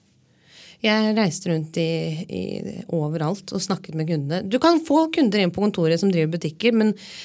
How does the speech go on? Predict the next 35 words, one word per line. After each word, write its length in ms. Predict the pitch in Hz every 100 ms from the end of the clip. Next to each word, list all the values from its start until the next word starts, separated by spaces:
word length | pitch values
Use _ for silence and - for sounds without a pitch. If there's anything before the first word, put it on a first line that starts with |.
| -
hvis 340 | 190 220 - -
du 180 | 220 226
selv 380 | - 208 208 214
ikke 240 | - 208
vet 180 | 185 190
hvordan 180 | 190 202
markedet 480 | 190 151 151 160 165
fungerer, 480 | 196 190 160 190 233
så 140 | 196 190
er 60 |
det 80 | 196
veldig 180 | 208 180
vanskelig 240 | 170 170
å 80 | 165
fortelle 320 | 185 170 160
folk 320 | 170 170 170 175
hvordan 460 | 160 156 147 156 160 -
de 60 | 170 160
skal 100 | 180
kjøpe 280 | 190 156 165
inn. 60 | 277 - _ _ _ - - - - -
Eh, 200 | 208 190
så 420 | 185 - 208 202 -
være 800 | - 180 214 180 147 147 185 214 - -
helt, 400 | 185 196 196 -
øh, 440 | 190 - - - - -
nedi, 840 | 196 208 156 147 165 185 180 180 - - - - -
altså 300 | - 170 185
Orkanger 640 | 226 196 147 - 156 180 190
oppi 240 | 185 175
der, 320 | 165 160 190 175 -
og 240 | 180 175
møte 500 | 185 202 190 143 -
kundene 460 | 175 214 156 170 180
deres, 540 | 185 151 160 285 -